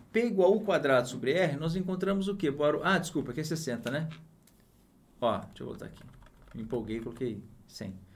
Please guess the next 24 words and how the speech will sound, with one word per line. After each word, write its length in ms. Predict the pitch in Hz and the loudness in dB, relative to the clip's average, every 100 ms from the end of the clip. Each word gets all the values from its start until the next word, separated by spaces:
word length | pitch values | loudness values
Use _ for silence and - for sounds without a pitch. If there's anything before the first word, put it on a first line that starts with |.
| - _ | -20 _
O 140 | 113 | -2
U 60 | 117 | 0
é 40 | |
sessenta. 420 | 127 156 - - - - - _ _ _ _ _ _ _ _ _ _ _ _ - | 0 -4 -10 -12 -16 -20 -20 _ _ _ _ _ _ _ _ _ _ _ _ -16
Ó. 120 | 139 - - _ _ _ _ _ _ _ _ _ _ _ _ _ _ - | -14 -14 -18 _ _ _ _ _ _ _ _ _ _ _ _ _ _ -16
Aqui 200 | - 117 | -10 -8
é. 120 | - - - - - - - - - - - | -10 -16 -20 -20 -20 -20 -20 -20 -20 -20 2
Olha 220 | - 220 | 8 8
só, 180 | 220 220 190 | 10 10 10
galera. 400 | 151 117 107 - - - - | 10 8 6 -6 -14 -10 6
Ela 180 | 170 190 | 10 10
não 300 | 180 262 302 | 10 10 12
vai 120 | 277 | 12
tá 120 | 214 | 10
ligada 580 | 190 147 131 110 104 - - - - - | 8 10 8 8 0 -8 -16 -16 -16 2
tá, 140 | 202 208 | 6 8
gente? 420 | 156 - - - | 6 0 -4 -6
Não 280 | 135 165 254 | 0 4 6
vai 120 | 262 | 6
tá 120 | 247 | 6
ligada 680 | 202 160 147 151 147 139 131 - | 4 4 6 6 6 2 -2 -2
a, 920 | 147 135 120 110 107 107 - - 147 | 2 4 4 2 -2 -6 -10 -10 -4
a 40 | 127 | -2
sessenta 680 | - - 147 139 123 107 | -2 0 0 0 -2 -4